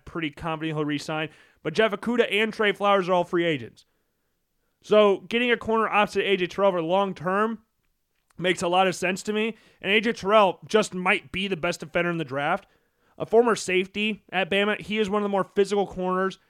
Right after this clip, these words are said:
in the entire draft. Very twitchy corner. And you, for the Falcons, when you look at this division, it's not necessarily the most, <laughs> like, a, a murderer's row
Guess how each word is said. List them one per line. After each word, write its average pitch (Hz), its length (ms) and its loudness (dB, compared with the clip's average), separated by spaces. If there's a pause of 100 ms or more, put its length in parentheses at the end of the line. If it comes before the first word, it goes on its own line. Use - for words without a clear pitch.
(260)
in 202 180 -4
the 208 140 -2
entire 185 380 2
draft. 170 340 0
Very 196 200 2
twitchy 202 640 -4 (600)
corner. 208 460 -2 (600)
And 196 100 0
you, 208 120 0
for 233 180 6
the 214 80 8
Falcons, 220 480 4
when 175 80 -4
you 196 80 0
look 214 140 2
at 202 80 -2
this 196 120 -8
division, 170 440 -2
it's 175 220 -8
not 196 220 0
necessarily 175 460 0
the 151 100 -4
most, 170 380 -2
<laughs> - 0 -
like, 196 180 6
a, 170 120 -2 (280)
a 196 120 2
murderer's 202 600 6
row 156 480 2